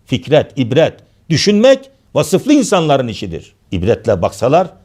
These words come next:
devenin yaratılış sistemine, çöle nasıl ayarlı bir şekilde yaratıldığına daha iyi tanıyacaklar. Ama alışkanlık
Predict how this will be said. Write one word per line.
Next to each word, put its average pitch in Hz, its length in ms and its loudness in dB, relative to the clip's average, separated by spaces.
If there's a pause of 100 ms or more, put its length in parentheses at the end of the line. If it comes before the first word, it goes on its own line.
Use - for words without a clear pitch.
(300)
devenin 104 340 -4
yaratılış 104 420 -2
sistemine, 104 560 -6
çöle 127 400 0 (320)
nasıl 160 320 -2
ayarlı 123 400 0
bir 120 60 -6
şekilde 120 400 -4
yaratıldığına 120 800 -2 (280)
daha 90 220 -2
iyi 143 180 0
tanıyacaklar. 87 760 -4 (380)
Ama 92 200 -4
alışkanlık 120 680 0